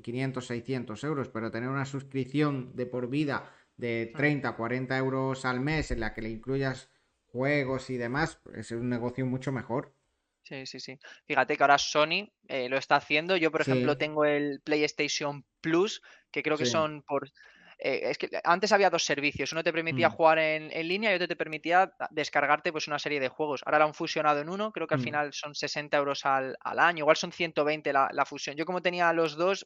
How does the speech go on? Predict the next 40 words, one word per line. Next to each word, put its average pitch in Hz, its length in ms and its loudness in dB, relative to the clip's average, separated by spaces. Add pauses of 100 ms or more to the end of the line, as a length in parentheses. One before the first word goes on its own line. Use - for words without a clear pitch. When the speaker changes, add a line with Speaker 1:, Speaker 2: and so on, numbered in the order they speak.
(120)
Speaker 2:
creo 160 160 -2
que 160 60 -4
me 156 80 0
lo 151 100 8
han, 147 260 4
me 143 140 -6
lo 147 80 6
han 151 140 4
aunado, 139 420 2 (400)
y, 143 40 -12
joder, 185 280 0
es 226 80 -10
que 165 100 -2
realmente 170 440 -2
es - 100 -4
eso, 190 180 -2
o - 40 -2
sea, 131 160 0 (140)
puedo 170 180 4
jugar 180 200 6
en 185 100 4
streaming 131 480 -4
directamente 131 800 -2
a 127 100 -2
través 131 320 2
de 147 80 0
la 131 160 4
Play, 226 220 -2
pero 123 160 -6
bueno, 131 160 -4
en 120 40 -12
el 120 60 -14
caso 139 240 0
de 143 100 2
Google 151 280 -2
sería 143 220 2
a 131 40 2
Speaker 1:
Sí. - 60 -4
Speaker 2:
través 131 280 -2
de, 127 220 -4